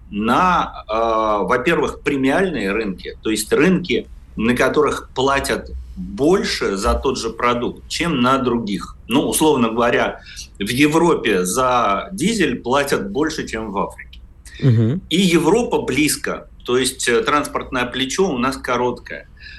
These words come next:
Speaker 1: Соответственно, мы ориентировались прежде всего вот на эти самые выгодные для нас рынки.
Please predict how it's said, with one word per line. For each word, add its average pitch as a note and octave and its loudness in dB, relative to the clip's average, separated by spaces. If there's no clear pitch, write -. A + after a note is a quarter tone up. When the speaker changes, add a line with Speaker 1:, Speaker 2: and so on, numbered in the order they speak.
Speaker 1:
Соответственно, C#3+ 2
мы F3 2
ориентировались D3 -2
прежде F3 0
всего E3+ -4
вот C3 -4
на C3+ -4
эти F3 -4
самые D#3 0
выгодные C3 -4
для G#2+ -6
нас - 0
рынки. A2+ -4